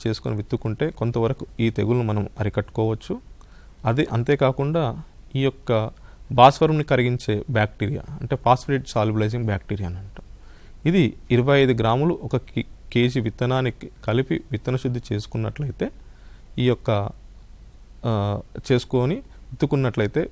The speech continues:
కొంతవరకు మనం ఈ యొక్క ఈ నత్రజని ఎరువుల శాతాన్ని మనం తగ్గించుకోవచ్చు. అయితే ఇన్ని చెప్పినప్పుడు ఏ రకంగా ఈ విత్తన శుద్ధి చేసుకోవాలనేది కూడా ప్రధాన ప్రశ్నగా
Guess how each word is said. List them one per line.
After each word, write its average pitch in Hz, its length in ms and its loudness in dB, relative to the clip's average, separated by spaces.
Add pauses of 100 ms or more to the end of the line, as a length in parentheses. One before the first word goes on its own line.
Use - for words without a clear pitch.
(120)
కొంతవరకు 131 500 4
మనం 123 300 0
ఈ 120 40 0
యొక్క 110 380 0 (160)
ఈ - 20 -4
నత్రజని 120 560 2
ఎరువుల 117 440 2
శాతాన్ని 110 520 -2
మనం 160 160 -2
తగ్గించుకోవచ్చు. 104 840 -4 (560)
అయితే 135 400 4 (260)
ఇన్ని 143 200 4 (100)
చెప్పినప్పుడు 139 680 2 (220)
ఏ 127 140 8
రకంగా 143 540 4 (220)
ఈ 120 60 4
విత్తన 113 260 0
శుద్ధి 123 340 -2
చేసుకోవాలనేది 110 540 -2
కూడా 131 360 0 (640)
ప్రధాన 117 540 4 (580)
ప్రశ్నగా 117 560 2